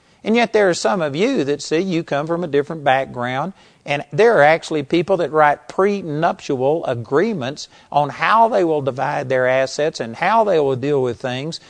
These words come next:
i-, if the marriage doesn't work out and they get a divorce. They entered into marriage with divorce as an option.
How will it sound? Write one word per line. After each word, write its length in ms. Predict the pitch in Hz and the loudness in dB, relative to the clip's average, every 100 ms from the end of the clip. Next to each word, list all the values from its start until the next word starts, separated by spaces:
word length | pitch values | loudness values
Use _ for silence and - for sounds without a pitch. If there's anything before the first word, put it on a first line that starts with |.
| - _ - | -20 _ -4
i-, 120 | 160 | 0
if 280 | 180 185 - | 2 2 0
the 80 | 147 | -2
marriage 440 | 143 175 185 165 | 2 4 4 2
doesn't 320 | 151 156 190 156 | 2 2 0 -2
work 300 | 135 131 143 | 0 2 2
out 160 | 165 | 0
and 80 | 160 | -2
they 80 | 151 | -4
get 160 | 165 | -2
a 60 | 185 | -2
divorce. 420 | 185 214 185 - | -2 0 0 -2
They 200 | - 202 | 0 0
entered 340 | - 233 226 196 | 0 0 0 0
into 460 | - 285 302 302 | -2 -4 -2 -2
marriage 440 | 180 139 127 147 165 | -2 0 0 0 0
with 300 | 151 160 151 | -4 -4 -4
divorce 640 | 143 135 208 202 147 175 | -4 2 4 4 2 -2
as 240 | - 147 180 | -4 -4 -2
an 100 | 185 | 0
option. 540 | 226 233 - 254 | 0 -2 -6 -12